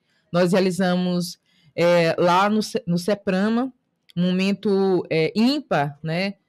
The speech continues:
entre as escolas do Estado, pra poder falar um pouco sobre isso. Além disso, é, nós conseguimos fazer um processo muito interessante com vários órgãos do governo do Estado, inclusive com o próprio Cine, que lá tava tirando carteira de trabalho dos estudantes,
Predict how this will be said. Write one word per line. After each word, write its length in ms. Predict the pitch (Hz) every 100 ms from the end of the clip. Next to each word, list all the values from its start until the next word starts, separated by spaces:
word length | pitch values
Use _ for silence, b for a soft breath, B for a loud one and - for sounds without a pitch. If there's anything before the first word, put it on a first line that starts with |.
| -
entre 260 | 175 180
as 140 | 185 185
escolas 340 | - 180 175
do 100 | 175
Estado, 560 | 196 - 190 202 208 208
pra 140 | 190
poder 360 | 185 180 175 180
falar 400 | 214 185 185 214
um 100 | 233
pouco 260 | 208 196
sobre 280 | - 180 175
isso. 460 | 165 180 202 - 196 b b -
Além 340 | 175 190 233
disso, 580 | 226 196 190 180 - 151 - _ _
é, 540 | - 165 160 160 156 147
nós 320 | 175 180 185 196
conseguimos 500 | 202 190 196 208 -
fazer 340 | 196 190 185
um 60 | 180
processo 320 | 190 185 190
muito 180 | 196 202
interessante 540 | 226 202 - 185 180
com 400 | - 202 202 196 - 165
vários 320 | 175 220 220
órgãos 220 | 202 196
do 60 | 190
governo 360 | 190 185 196
do 80 | 180
Estado, 460 | 175 - 180 190 185
inclusive 320 | 190 185 175
com 80 | 185
o 40 |
próprio 240 | 202 202
Cine, 480 | 233 - 202 214 226 b b b _
que 120 | 180
lá 300 | 175 175 185
tava 280 | 180 180 180
tirando 240 | 175 175
carteira 260 | 175 180 190
de 60 | 185
trabalho 400 | 190 170 180 185
dos 100 | 175
estudantes, 800 | 180 160 175 202 190 180 175